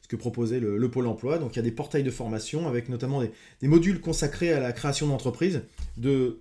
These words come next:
de l'ébauche de l'idée jusqu'au lancement concret. Donc ça, c'est assez intéressant. Ça peut, le Pôle emploi peut aider par l'intermédiaire de, d'organismes, et cetera, euh, à identifier des idées émergentes. C'est-à-dire, euh, c'est peut-être très intéressant pour des personnes, peut-être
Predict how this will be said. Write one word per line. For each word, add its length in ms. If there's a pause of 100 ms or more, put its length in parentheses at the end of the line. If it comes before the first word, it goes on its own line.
de 120
l'ébauche 380
de 100
l'idée 520 (100)
jusqu'au 440
lancement 360
concret. 460
Donc 100
ça, 80
c'est 140
assez 120
intéressant. 520 (480)
Ça 140
peut, 500
le 160
Pôle 160
emploi 420
peut 160
aider 380
par 180
l'intermédiaire 560
de, 280
d'organismes, 580
et 100
cetera, 480 (880)
euh, 300 (600)
à 120
identifier 540
des 180
idées 160
émergentes. 600 (400)
C'est-à-dire, 400
euh, 40
c'est 240
peut-être 160
très 220
intéressant 500
pour 140
des 80
personnes, 320
peut-être 260